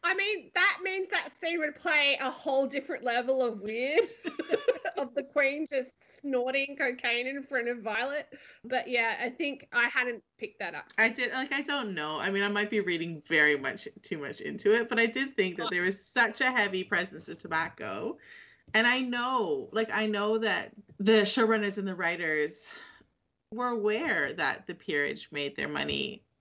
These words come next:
Speaker 2: mostly in off slave plantations, and tobacco was
Speaker 1: And
Speaker 2: a huge
Speaker 1: yet I
Speaker 2: part.
Speaker 1: can just imagine them going, "Wouldn't it be cool if Eloise was on the swings showing she's a cool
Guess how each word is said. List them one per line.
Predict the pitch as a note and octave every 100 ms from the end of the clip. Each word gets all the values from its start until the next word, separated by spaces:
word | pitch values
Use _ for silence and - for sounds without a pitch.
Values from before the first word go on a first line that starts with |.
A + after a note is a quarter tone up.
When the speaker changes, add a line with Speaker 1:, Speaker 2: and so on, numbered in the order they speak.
| _ _ _ -
Speaker 2:
mostly | F3 D3+ D3 - D#3 C#3
in | - D3+ C#3 C#3 C3 G3 _ _ _ _ -
off | E3+
slave | - D#3+ C3+ -
plantations, | C#3 - - D3 - C#3+
and | D3+
tobacco | E3 D3+ D3+ D#3
was | D3
Speaker 1:
And | E4+
Speaker 2:
a |
huge | E4+
Speaker 1:
yet | F#4 - D#4
I | E4+
Speaker 2:
part. | - G4
Speaker 1:
can | F#4
just | - - - G#4
imagine | F4+ D#4 E4+ D#4+
them | D#4+ D#4 -
going, | C4 C4+ C4 C4+ -
"Wouldn't | A3 A#3+ B3+
it | B3+
be | - C#4 -
cool | A#3+ G3+ G3+ G3+ A#3+ A#3+ -
if | A3 - G3+
Eloise | G3 F#3+ F#3 F3+ F#3+ G#3
was | G#3+
on | G3+ F#3
the |
swings | F#3+ - - E3+ F3 G3+ G#3 - -
showing | A3 F#3 G3+
she's | G3 F#3
a | E3 _
cool | - F3+ F3+ G3 A3 A3+